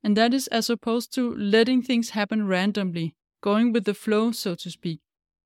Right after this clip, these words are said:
We can't, of course, make people say or do what they don't do by themselves, but we can have a clear direction for what we want and what we like, and then steer towards that and say no to the rest.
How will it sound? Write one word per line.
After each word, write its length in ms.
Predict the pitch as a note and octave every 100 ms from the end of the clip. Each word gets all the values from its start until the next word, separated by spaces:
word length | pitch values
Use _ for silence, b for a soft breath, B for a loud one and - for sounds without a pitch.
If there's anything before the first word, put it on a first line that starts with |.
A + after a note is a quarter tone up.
| _ _ _ _ _
We 140 | A3+ A3+
can't, 320 | D4+ F#4+ -
of 160 | A3+ -
course, 300 | A#3 A#3 -
make 320 | G#3+ A3 -
people 320 | A#3 A3+ A#3
say 380 | - - F#3+ A#3+
or 140 | A3+ G#3 -
do 280 | G#3 A3 -
what 220 | G3 -
they 100 | A3
don't 320 | G#3+ C4 A#3
do 160 | A#3+ B3
by 200 | A#3 G3
themselves, 540 | F#3 F3+ - E3 - _ _ _ _ _ _ -
but 200 | B3 - B3
we 80 |
can 160 | A#3 B3+
have 200 | A#3+ C#4+
a 100 | C4+
clear 340 | - A#3 D4
direction 600 | C#4+ A#3+ G#3 G3 - A#3
for 200 | A3+ A3+
what 240 | - G3+ G3
we 100 | G3+
want 360 | F#3 F#3+ -
and 160 | G#3 G3
what 180 | F#3 G3
we 80 | F#3
like, 400 | F#3 A#3+ D4+ _ _ _ -
and 120 | A#3
then 160 | B3 A#3
steer 400 | - - C#4 E4
towards 500 | - C#4+ A#3 G#3+ -
that 220 | G3+ G#3 -
and 160 | A3
say 200 | - A#3
no 200 | G#3 F#3
to 160 | F#3 G3+
the 120 | F#3+
rest. 360 | E3+ D#3+ -